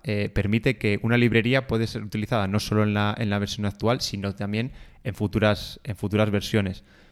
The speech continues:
Luego, además, estos, eh, como Swift, digamos que es un lenguaje joven, pues, eh, no solo metían estos, estos avances, que eran, <laughs> que eran muchos, lo de la estabilidad tanto de, tanto binaria del propio lenguaje como la estabilidad de módulos,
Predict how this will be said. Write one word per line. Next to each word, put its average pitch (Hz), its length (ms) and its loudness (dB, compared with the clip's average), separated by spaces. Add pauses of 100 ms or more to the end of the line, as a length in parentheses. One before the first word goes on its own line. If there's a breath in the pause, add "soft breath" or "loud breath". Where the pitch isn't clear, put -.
(180 soft breath)
Luego, 113 160 4
además, 117 340 2
estos, - 640 -2
eh, - 640 -6
como 101 240 -4
Swift, 117 220 0
digamos 113 340 2
que 104 240 -2 (140)
es 117 160 -2
un 110 80 2
lenguaje 107 340 2
joven, 143 400 2 (340 loud breath)
pues, - 300 -4 (180)
eh, 110 220 -8
no 101 120 0
solo 104 260 4
metían 101 400 2
estos, - 500 -4
estos - 240 -6
avances, 101 380 -2
que - 80 -4
eran, 95 180 0 (120)
<laughs> - 100 -12
que - 100 -4
eran 101 140 0
muchos, 101 420 -4
lo 147 100 -8
de 107 300 -4
la 107 80 -6
estabilidad 98 440 -2
tanto 101 320 -4
de, 101 340 -2 (260 loud breath)
tanto 98 260 -2
binaria 104 300 4
del 104 120 2
propio 110 260 2
lenguaje 104 400 0
como 98 180 -4
la 95 80 0
estabilidad 98 420 0
de 110 100 0
módulos, 143 440 0